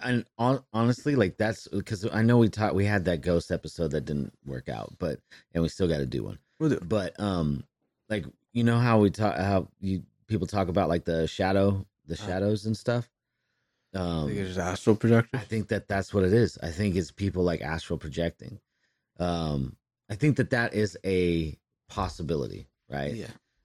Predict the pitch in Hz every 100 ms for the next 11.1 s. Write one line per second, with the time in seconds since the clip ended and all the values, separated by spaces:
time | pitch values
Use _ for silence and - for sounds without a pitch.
0 | _ 90 85 80 78 85 87 92 - 87
1 | 80 - 98 76 85 82 - 92 82 80
2 | 80 76 76 73 67 _ _ _ _ _
3 | - 82 80 73 - 76 73 57 50 55
4 | - - - 82 78 73 65 69 _ _
5 | 92 90 82 110 107 - 139 117 92 95
6 | 92 90 90 104 - 90 80 95 101 -
7 | 80 76 _ _ _ _ 87 87 82 65
8 | _ - 87 78 90 107 101 98 101 85
9 | 92 95 92 82 78 80 80 73 _ _
10 | _ _ _ _ - 87 82 76 69 65